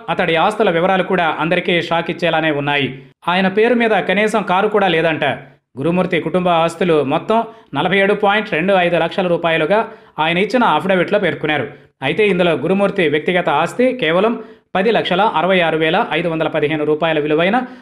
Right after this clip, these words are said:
చరాస్తులు ఉన్నాయి. భార్య నవ్య కిరణ్ పేరు మీద ఇరవై నాలుగు లక్షల తొంభై రెండు వేల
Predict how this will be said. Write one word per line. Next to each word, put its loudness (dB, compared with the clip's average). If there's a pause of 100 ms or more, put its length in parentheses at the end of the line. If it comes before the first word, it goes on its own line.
(200)
చరాస్తులు 0
ఉన్నాయి. -2 (300)
భార్య 0
నవ్య 0
కిరణ్ -2
పేరు 0
మీద 0 (440)
ఇరవై 0
నాలుగు 0
లక్షల 0
తొంభై 0
రెండు 0
వేల 2